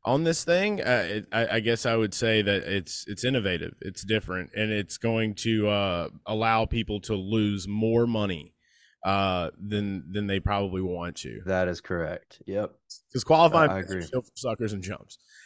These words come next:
Speaker 1: That's
Speaker 2: Well, and look, <laughs> it's the perfect track to do this at because of what we've been talking about. There's,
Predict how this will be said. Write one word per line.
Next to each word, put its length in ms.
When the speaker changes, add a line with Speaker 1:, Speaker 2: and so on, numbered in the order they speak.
Speaker 1:
That's 140
Speaker 2:
Well, 100
and 180
look, 300
<laughs> 1300
it's 200
the 140
perfect 480
track 320
to 60
do 160
this 220
at 260
because 420
of 220
what 240
we've 180
been 120
talking 340
about. 360
There's, 440